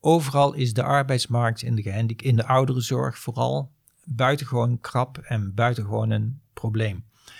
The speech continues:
En overal wordt nu gekeken van, kan ik mensen die op straat zijn komen te staan, die geen werk meer hebben uit andere branches. Nou, in Nederland is dan de K L M, maar in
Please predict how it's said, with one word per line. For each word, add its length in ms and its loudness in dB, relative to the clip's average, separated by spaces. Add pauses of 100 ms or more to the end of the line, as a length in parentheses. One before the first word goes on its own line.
(240)
En 280 2
overal 520 2
wordt 200 2
nu 200 6
gekeken 500 0
van, 160 -2
kan 220 0
ik 120 -4
mensen 400 -2
die 140 -2
op 100 -4
straat 340 -4
zijn 180 -2
komen 320 -2
te 100 -8
staan, 420 0
die 140 -6
geen 220 -6
werk 280 -2
meer 180 0
hebben 320 -2
uit 260 -2
andere 400 0
branches. 720 -4
Nou, 300 -6
in 60 -10
Nederland 420 -4
is 120 -10
dan 140 -4
de 100 -4
K 100 -10
L 280 -2
M, 140 0
maar 180 -2
in 260 -10